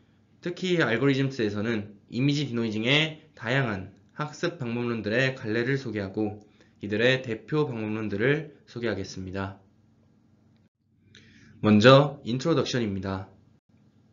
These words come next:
본 세미나 주제인 이미지 디노이징이란 무엇일까요? 이미지 디노이징은 아래 그림처럼 노이즈 이미지가 들어갔을 때 클린 이미지를 만들어주는 태스크입니다. 즉, 입력 이미지에서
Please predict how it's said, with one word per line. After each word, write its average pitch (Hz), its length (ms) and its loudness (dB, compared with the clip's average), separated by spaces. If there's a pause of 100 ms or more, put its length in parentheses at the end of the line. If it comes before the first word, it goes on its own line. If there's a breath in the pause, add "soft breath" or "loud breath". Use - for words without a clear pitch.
(1400 soft breath)
본 147 180 10
세미나 190 340 4
주제인 139 560 2
이미지 151 400 2
디노이징이란 117 800 0 (120)
무엇일까요? 113 760 -4 (680 soft breath)
이미지 156 440 0
디노이징은 123 800 0
아래 127 240 4
그림처럼 110 640 -4 (220)
노이즈 165 380 2
이미지가 117 380 -2
들어갔을 98 420 -10
때 147 440 -4 (280 loud breath)
클린 214 280 -4
이미지를 101 500 -4 (200)
만들어주는 117 680 -4
태스크입니다. 95 600 -10 (1120 soft breath)
즉, 123 520 -4
입력 139 340 0
이미지에서 104 680 -4